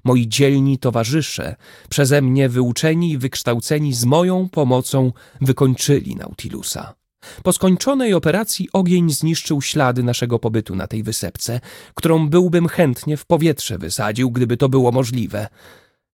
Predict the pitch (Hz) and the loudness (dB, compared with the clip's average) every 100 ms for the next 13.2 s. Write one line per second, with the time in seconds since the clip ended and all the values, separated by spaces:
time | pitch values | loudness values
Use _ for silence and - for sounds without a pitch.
0 | _ - 302 - - 175 240 247 143 139 | _ -2 -2 -2 -2 -2 0 0 2 2
1 | 240 233 180 147 131 127 135 269 180 - | 2 2 2 2 4 4 2 0 -2 -6
2 | 92 - - 117 113 131 135 135 - 131 | -8 -10 -8 -6 -2 0 -2 -4 -4 -4
3 | 185 - 240 185 160 135 127 147 185 98 | -4 -6 -4 -4 -2 0 2 2 0 -4
4 | - 92 113 - 92 - - 135 - 127 | -10 -8 -6 -6 -8 -10 -10 -6 -2 -2
5 | 127 135 139 156 160 294 - - - - | 0 0 2 2 2 0 -2 -10 -16 -18
6 | - _ _ _ _ _ 156 180 165 165 | -20 _ _ _ _ _ 2 4 4 0
7 | - 123 95 98 - - - - _ _ | -4 -6 -8 -12 -14 -12 -12 -14 _ _
8 | _ - 240 262 160 - 208 202 190 143 | _ -2 0 2 0 0 0 0 0 0
9 | 143 131 117 156 156 139 139 139 - 143 | 2 2 2 0 0 0 2 0 -2 -6
10 | - 208 208 190 - - - 156 127 127 | -6 -4 -2 -4 -4 -8 -2 0 0 -2
11 | 123 135 - 135 - 127 120 - 123 104 | 0 -4 -4 -6 -2 -2 -2 -4 -4 -4
12 | 101 113 - 117 110 110 107 107 - 82 | -6 -8 -4 -4 -4 -6 -6 -8 -8 -8
13 | 80 - | -10 -14